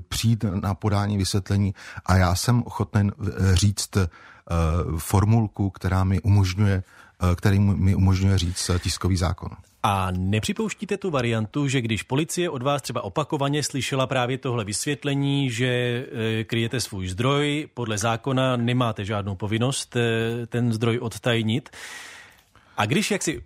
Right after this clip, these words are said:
Speaker 2: policisté nebo vyšetřovatelé se opakovaně setkali s tímhle vaším přístupem, takže teď prostě zkoušejí nějaké jiné metody, protože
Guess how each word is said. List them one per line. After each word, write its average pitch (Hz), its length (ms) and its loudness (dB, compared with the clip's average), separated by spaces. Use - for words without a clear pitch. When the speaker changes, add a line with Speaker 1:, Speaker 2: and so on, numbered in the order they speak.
Speaker 2:
policisté 170 520 -2
nebo 120 140 0
vyšetřovatelé 143 640 0
se - 100 -4
opakovaně 135 480 -2
setkali 135 300 -4
s - 60 -6
tímhle 123 220 2
vaším 127 240 0
přístupem, 117 480 -2
takže 113 280 0
teď 143 160 -2
prostě - 300 -4
zkoušejí 131 460 -2
nějaké 131 320 2
jiné 131 260 2
metody, 127 360 0
protože 123 500 -2